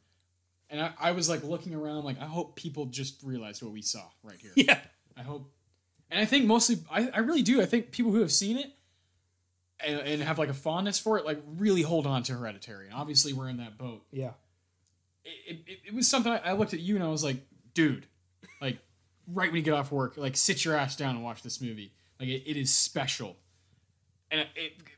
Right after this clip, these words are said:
Speaker 1: it goes, it just breaks through any barrier that I thought, you know, horror had, you know. And I,
Speaker 2: Yeah.
Speaker 1: I mentioned earlier that American Werewolf was like, "See what horror can do."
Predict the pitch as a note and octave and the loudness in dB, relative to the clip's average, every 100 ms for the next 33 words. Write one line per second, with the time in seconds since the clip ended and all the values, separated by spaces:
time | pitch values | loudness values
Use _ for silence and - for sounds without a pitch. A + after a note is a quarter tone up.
0 | _ F3 D3 G#3 G#3+ E3+ D#3+ C#3+ F3+ - | _ -6 4 4 4 0 -8 -8 -10 0
1 | F#3 A#3+ - G#3+ F3 G3+ E3+ D#3+ F#3+ E3+ | 4 4 2 -4 0 0 2 2 2 2
2 | C#3+ C#3+ C3+ - D#3+ C3 - _ _ _ | 0 -2 -4 -2 0 0 -6 _ _ _
3 | _ _ _ _ D3+ C#3 B2+ D#3 D3 C#3 | _ _ _ _ -4 -2 -2 -2 -2 -2
4 | C3 - _ _ _ _ _ _ - F3+ | -4 -10 _ _ _ _ _ _ -8 -6
5 | G2+ - B2 B2+ B2+ C3 C4 A3 G3 C#3 | -6 -8 -6 -4 -4 2 6 6 4 -4
6 | - E3+ G3+ - G3+ F#3+ G3 E3 D3 - | -4 0 2 2 2 2 2 2 2 0
7 | D#3+ D#3+ D#3 C#3+ E3+ D3 C3 C#3 C3+ - | -2 -2 -2 -2 0 0 -2 -2 -2 0
8 | - F3 D#3 B2+ D3+ D#3+ E3+ F3+ | 0 0 -4 -2 -2 -2 -4 -6